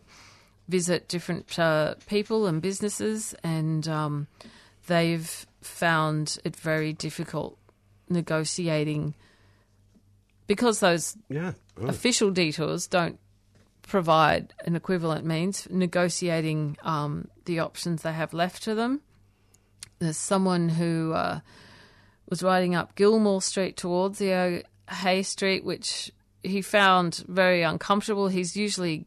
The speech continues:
Speaker 1: goes to shop at Coles near there, um, and, uh, had an incoming car that decided there was enough space to pass him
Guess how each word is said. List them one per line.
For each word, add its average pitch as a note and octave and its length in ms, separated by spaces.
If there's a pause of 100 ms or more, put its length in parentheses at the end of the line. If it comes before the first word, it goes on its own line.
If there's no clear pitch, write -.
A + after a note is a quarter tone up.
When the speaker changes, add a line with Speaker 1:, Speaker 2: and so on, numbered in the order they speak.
(120)
Speaker 1:
goes D#3 320
to D3+ 280 (400)
shop - 300
at - 120
Coles - 560 (500)
near E3 240
there, D3+ 400
um, D3 480 (640)
and, D#3 460
uh, D3+ 440
had E3+ 180
an F3 140
incoming F#3 580
car D#3+ 460 (480)
that D#3+ 320
decided F#3+ 580
there E3 120
was D#3+ 120
enough D#3+ 300
space - 580
to D#3 120
pass D#3 420
him F#3 360